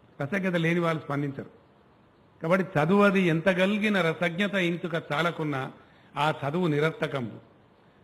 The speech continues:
గుణ సంయుతులెవరు మెత్తరెచ్చటం. పదునుగా మంచి కూర నలపాకము చేసిననైనా అందు ఇం పొదవెడు ఉప్పు లేక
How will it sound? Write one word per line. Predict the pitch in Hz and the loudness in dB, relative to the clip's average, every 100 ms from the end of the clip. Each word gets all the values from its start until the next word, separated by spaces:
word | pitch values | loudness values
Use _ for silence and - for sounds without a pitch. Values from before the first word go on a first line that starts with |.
| 143 | -6
గుణ | 180 | -4
సంయుతులెవరు | 170 160 196 220 208 196 190 180 | 0 0 2 2 0 0 0 0
మెత్తరెచ్చటం. | 151 147 185 175 - 151 107 101 - - _ - - _ - 143 | -2 0 0 0 -2 -4 -6 -12 -20 -20 _ -20 -20 _ -8 -2
పదునుగా | 160 214 220 202 | 2 4 6 4
మంచి | 170 175 202 | 4 2 0
కూర | 196 226 | 2 2
నలపాకము | 202 160 180 202 202 214 226 214 | 4 4 4 6 6 6 2 2
చేసిననైనా | 202 185 196 185 175 170 151 - - - - - | 0 0 0 2 2 0 -2 -8 -20 -20 -12 -2
అందు | 156 185 | 2 4
ఇం | 196 180 | 4 2
పొదవెడు | 160 165 185 175 | 2 2 2 2
ఉప్పు | 147 143 175 | 0 -2 0
లేక | 190 165 | 2 2